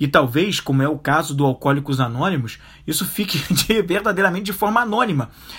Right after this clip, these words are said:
E aí ninguém mais vai saber, porque você tá tratando num grupo onde a coisa tá fechada, tá hermética. Então isso não vai pra fora, não vai ficar todo mundo sabendo. Então talvez você se sinta mais à vontade com esse tipo de coisa.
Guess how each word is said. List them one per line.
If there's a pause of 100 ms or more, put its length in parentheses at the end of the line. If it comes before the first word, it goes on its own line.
(120)
E
aí
ninguém
mais
vai
saber,
porque
você
tá
tratando
num
grupo (260)
onde
a
coisa
tá
fechada,
tá
hermética. (260)
Então
isso
não
vai
pra
fora,
não
vai
ficar
todo
mundo
sabendo. (180)
Então
talvez
você
se
sinta
mais
à
vontade (260)
com
esse
tipo
de
coisa.